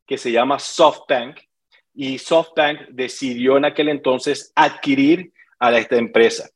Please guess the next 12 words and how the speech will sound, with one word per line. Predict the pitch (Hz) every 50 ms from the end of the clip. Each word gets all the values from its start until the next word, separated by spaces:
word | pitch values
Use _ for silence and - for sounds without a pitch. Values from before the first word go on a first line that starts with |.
| _ _ _ _ _ _ _ _ _ _
Cuando | - 151 151 147 143 151 143
se | - 160
adquiere | 143 139 - - 170 170 190 208
la | 196 185
empresa, | 175 156 - 175 165 156 139 - 156 151 147 - _ _ _ _ _ _ _ _ _ _ _ _ _ _ _ _
se | - - 151 135
me | 131 131
presentó | 127 127 123 - 139 127 117 - 147 151
otra | 156 151 151 156 160 151 143
gran | 120 123 135 147 156 160
oportunidad | 165 156 160 156 139 - 143 127 123 127 131
profesional | 131 147 139 - 151 139 - 147 131 117 110 113 123 -